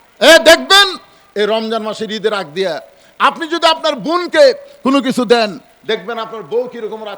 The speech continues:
করে। আপনার অসহায় গরিব ভাইকে যদি আপনি কিছু দেন, দেখবেন আপনার বউ কি রাগ করে। আর ওর ভাইক যদি দেন, ওর বোনক যদি দেন, তখন কবি, "এত কম দামি দিলেন কেন?"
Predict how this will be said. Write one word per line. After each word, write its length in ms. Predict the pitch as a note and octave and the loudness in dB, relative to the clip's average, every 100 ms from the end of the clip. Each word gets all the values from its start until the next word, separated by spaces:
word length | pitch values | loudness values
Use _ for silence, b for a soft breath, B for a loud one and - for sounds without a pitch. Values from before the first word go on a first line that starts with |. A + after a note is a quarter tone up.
| - | -14
করে। 260 | G3 F3+ F3+ b _ | -14 -14 -16 b _
আপনার 280 | G3+ - B3 | -10 -8 -8
অসহায় 380 | B3+ C#4+ C#4+ D4+ | -10 -8 -8 -8
গরিব 300 | C#4+ E4+ A#3 | -8 -10 -8
ভাইকে 340 | - - F#4 F#4 | 2 4 4 2
যদি 180 | E4+ E4 | 2 2
আপনি 220 | E4 D4+ | 0 -6
কিছু 200 | B3+ C#4 | -6 -2
দেন, 320 | B3+ A#3 F3+ B B - | -2 -2 -8 B B 4
দেখবেন 340 | G#4 D#4 E4 | 6 6 6
আপনার 280 | D#4 A3+ C#4 | 6 6 4
বউ 340 | E3+ A#3+ C#4 - | 6 8 8 6
কি 140 | A#3+ A3+ | -2 -2
রাগ 140 | F#3+ - | -2 -6
করে। 240 | D3+ A2+ F#2 b _ | -10 -10 -14 b _
আর 140 | F#3 G3+ | -2 4
ওর 420 | G#3 C#4+ B4 F#4 | 6 8 6 2
ভাইক 340 | C4+ A#3+ A#3+ | 2 4 4
যদি 200 | G#3 G#3+ | 2 -2
দেন, 240 | G#3+ A3+ G3 | 0 2 4
ওর 280 | G3 D4 E4 | 6 4 2
বোনক 360 | B3+ G#3+ B3 | 0 -2 -4
যদি 180 | D4 D4 | -6 -4
দেন, 220 | C4 B3+ | -2 -2
তখন 280 | A3 A#3 B3+ | -4 -8 -8
কবি, 200 | B3+ B3+ | -8 -4
"এত 300 | C4+ C4 B3+ B3+ | -4 -4 -8 -8
কম 260 | B3+ B3 A3 | -6 -6 -4
দামি 220 | A3 G3+ | -4 -4
দিলেন 360 | F#3 F3 F3 D#3 | -6 -4 -4 -6
কেন?" 760 | D#3 C3 B2+ B2 B2 B2 C3+ | -8 -8 -10 -12 -14 -16 -18